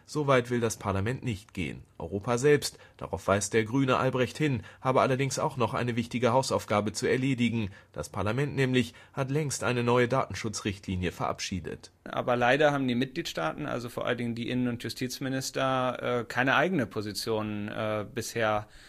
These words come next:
Speaker 2: für sich gefunden und deswegen wird sich die Abstimmung der neuen Datenschutzverordnung noch bis Ende des Jahres mit Sicherheit verzögern.
Speaker 1: Jedenfalls werden Beobachter den Eindruck nicht los,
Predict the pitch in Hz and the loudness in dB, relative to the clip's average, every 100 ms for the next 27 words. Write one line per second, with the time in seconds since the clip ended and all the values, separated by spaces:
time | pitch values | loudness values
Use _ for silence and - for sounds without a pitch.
0 | - - - 123 120 123 - - 127 143 | -20 -20 -2 0 0 -2 -4 2 4 4
1 | 151 160 135 120 123 - 123 120 120 - | 0 0 -2 0 0 0 -2 -2 -2 -4
2 | 127 120 107 - - 127 135 139 135 123 | -4 -4 -4 -4 -6 -2 0 0 0 0
3 | 123 120 117 113 113 135 - 135 - - | 2 0 0 0 0 0 -6 -6 -6 -4
4 | - 123 127 131 - 135 131 127 123 127 | -2 2 2 2 -2 -2 -2 -2 -4 -6
5 | - 120 127 127 127 120 110 120 123 - | -6 -2 -2 -2 -4 0 0 0 -4 -4
6 | 120 120 117 117 117 - 110 107 104 104 | -10 -10 -8 -6 -6 -8 -10 -10 -10 -12
7 | 110 - 87 92 139 139 - 120 113 117 | -10 -4 -4 0 0 0 2 2 4 0
8 | 143 135 - 123 123 95 143 135 127 127 | 2 2 4 2 2 2 0 0 -2 -4
9 | 113 131 135 135 | -2 2 4 4